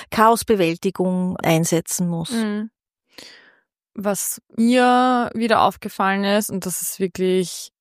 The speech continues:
Speaker 2: also ich ermahne da je-, jedes Mal und ich stichel da so richtig und lass nicht locker. Das ist, was mir immer auffällt, einfach,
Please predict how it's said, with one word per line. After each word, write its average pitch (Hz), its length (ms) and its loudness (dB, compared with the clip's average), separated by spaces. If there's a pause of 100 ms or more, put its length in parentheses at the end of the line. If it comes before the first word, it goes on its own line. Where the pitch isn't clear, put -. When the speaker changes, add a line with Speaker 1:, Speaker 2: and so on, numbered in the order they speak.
(720)
Speaker 2:
also 180 220 0
ich 165 140 -6
ermahne 156 560 0
da 165 140 0
je-, 160 480 -2
jedes 170 480 0
Mal 156 400 2
und 160 240 -2
ich - 560 -8
stichel - 440 -2
da 165 140 2
so 170 140 -2
richtig 170 500 -8
und 170 220 -2
lass 156 280 2
nicht - 260 -6
locker. 165 440 2 (360)
Das 165 100 -8
ist, 175 220 -2 (180)
was - 240 -6
mir 196 100 0
immer 196 300 2
auffällt, 185 500 0
einfach, 175 460 -2